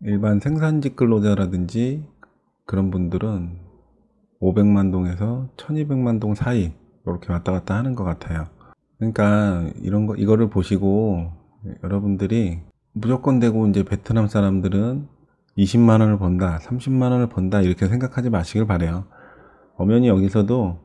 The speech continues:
힘들게 일하고 많이 버는 사람들은 한국 돈으로 백만 원까지 벌고요. 대졸까지 하고도 삼십오만 원에서 육십만 원 사이를 버는 친구들도 꽤 많고 회계나 뭐 경영 이런 거는 그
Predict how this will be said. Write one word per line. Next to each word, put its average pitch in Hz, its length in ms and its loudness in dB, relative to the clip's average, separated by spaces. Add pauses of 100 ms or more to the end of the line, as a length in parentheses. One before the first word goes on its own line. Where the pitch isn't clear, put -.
힘들게 185 440 4
일하고 156 220 4
많이 120 240 6
버는 117 260 6
사람들은 110 540 0
한국 139 340 -2
돈으로 117 300 0
백만 98 300 4
원까지 101 260 2
벌고요. 87 600 -2 (800)
대졸까지 104 580 6
하고도 101 840 2 (180)
삼십오만 117 640 2
원에서 117 560 2
육십만 101 480 4
원 98 100 4
사이를 123 380 2
버는 95 340 2
친구들도 113 880 -2
꽤 123 140 -4
많고 80 580 -4 (100)
회계나 151 600 4
뭐 98 180 0
경영 127 320 2
이런 120 220 4
거는 123 580 0 (420)
그 123 220 2